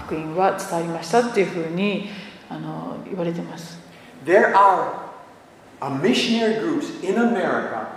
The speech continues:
Speaker 2: that are truly actually searching out the whole world, any language group that's never had the gospel.
Speaker 1: あの、アメリカのある宣教団体は、その世界中のも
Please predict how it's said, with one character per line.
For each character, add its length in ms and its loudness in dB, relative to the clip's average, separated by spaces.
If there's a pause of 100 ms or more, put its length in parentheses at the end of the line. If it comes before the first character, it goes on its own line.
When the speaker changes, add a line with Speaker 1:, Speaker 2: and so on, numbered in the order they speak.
(200)
Speaker 2:
that 180 2
are 260 -4
truly 480 -2
actually 460 2
searching 800 0
out 400 -2
the 60 -6
whole 440 6
world, 580 2 (460)
any 520 0 (120)
language 840 2 (120)
group 380 -4 (220)
that's 240 -8
never 240 2
had 160 -2
the 60 -4
gospel. 360 -8 (760)
Speaker 1:
あ 100 -2
の、 160 -2
ア 40 2
メ 140 6
リ 100 2
カ 140 2
の 420 4
あ 80 4
る 80 6
宣 240 -2
教 180 -2
団 220 -6
体 220 -4
は、 440 0
そ 140 -12
の 180 -8
世 180 -4
界 280 6
中 220 2
の 220 6
も 680 -4